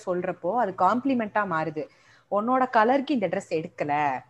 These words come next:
I mean, உன்னை விட இந்த ட்ரெஸ் கம்மியா இருக்கு" அப்படின்னு சொல்ற மாதிரி. When, ஆ, ஒரு டார்க் பர்சன் கிட்ட அது சொல்றப்போ, "உன் டார்க் கலருக்கு இந்த ஷர்ட், ஷர்ட் சுத்தமா செட் ஆகல" அப்படின்னு சொல்லிட்டு அந்த ஷர்ட்டை மே-, மேல வச்சு அந்த டார்க் பர்சனை கீழே வைக்கிற மாதிரி.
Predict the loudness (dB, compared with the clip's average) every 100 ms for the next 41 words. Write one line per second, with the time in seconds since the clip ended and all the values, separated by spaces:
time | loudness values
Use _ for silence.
0 | _ -6 -6 -6 -4 0 2 4 4 2
1 | 0 0 2 2 2 0 0 0 -4 -4
2 | -4 -4 -4 -6 -8 -10 -14 _ -20 -14
3 | 2 4 4 0 -2 -6 _ 0 4 6
4 | 6 4 0 6 6 6 0 -2 -2 _
5 | -8 -8 -6 -4 -4 -4 -4 -2 -4 0
6 | 2 2 0 -20 -8 -4 -2 2 4 4
7 | 2 0 0 0 0 -4 -4 -2 -4 -2
8 | -4 -2 0 0 -2 -6 -2 -2 -4 -2
9 | 0 2 0 -6 -8 -4 -2 -2 -2 4
10 | 4 6 4 4 2 0 -2 2 4 4
11 | 4 0 2 4 4 4 4 4 4 2
12 | 0 -2 -6 -2 0 0 -4 -4 -6